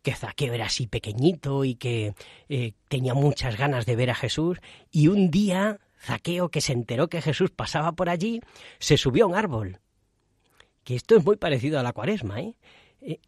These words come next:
eh, buscar a Jesús para encontrarse con él. Pues se subió a un árbol y desde allí vio a Jesús, pues conté toda la historia. Y el domingo siguiente les pregunté a ver si se acordaban. Digo, "¿Os acordáis de,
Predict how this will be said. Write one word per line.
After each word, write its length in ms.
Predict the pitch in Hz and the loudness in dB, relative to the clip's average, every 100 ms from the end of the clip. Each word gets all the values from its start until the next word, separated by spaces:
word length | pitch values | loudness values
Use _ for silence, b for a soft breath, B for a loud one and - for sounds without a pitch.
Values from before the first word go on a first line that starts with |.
| - | -20
eh, 140 | 165 _ 160 | -20 _ -14
buscar 720 | 147 123 147 139 - 220 214 | -8 2 4 4 2 2 2
a 80 | 175 | 0
Jesús 380 | 147 - 151 - | -2 0 -2 0
para 180 | 139 | -2
encontrarse 560 | 131 135 131 147 135 127 | 0 -2 -2 -2 -4 -4
con 180 | 127 117 | -4 -4
él. 120 | 123 | -4
Pues 200 | - 131 | -2 -2
se 120 | 135 | -2
subió 300 | - 123 160 | -2 0 2
a 40 | - | 2
un 100 | 151 | 0
árbol 480 | 175 185 180 208 208 B B - | 0 0 0 -2 -4 B B -8
y 360 | 143 127 113 | -2 -2 -2
desde 320 | 107 123 107 123 | -2 -4 -2 -6
allí 240 | 110 135 | -4 -4
vio 160 | 120 123 | -2 -4
a 20 | |
Jesús, 440 | - - 208 202 | -6 -4 -2 -2
pues 180 | - 139 | -4 -4
conté 300 | 156 127 208 | -4 -4 -4
toda 160 | 165 139 | 0 0
la 60 | |
historia. 360 | 120 - 127 143 | -2 -4 -4 -2
Y 140 | 180 | 0
el 100 | 269 | 2
domingo 400 | 226 240 254 233 | 4 4 4 4
siguiente 600 | - 202 220 214 208 214 B B - | 4 4 4 4 2 0 B B 2
les 240 | 143 139 | 4 4
pregunté 520 | - 139 120 127 117 | 4 2 4 4 2
a 60 | 170 | -2
ver 120 | 185 | -2
si 120 | 170 | -2
se 120 | 175 175 | 0 0
acordaban. 580 | 147 117 135 123 107 95 B B B B | 0 4 4 4 0 -6 B B B B
Digo, 540 | 131 131 147 131 131 - - | -2 0 2 2 0 -4 -12
"¿Os 240 | - 139 180 | -4 0 0
acordáis 880 | 151 139 127 196 202 196 131 - - - | 0 -2 0 0 0 0 -2 -8 -16 -6
de, 600 | 135 151 151 139 135 | -2 0 0 0 -2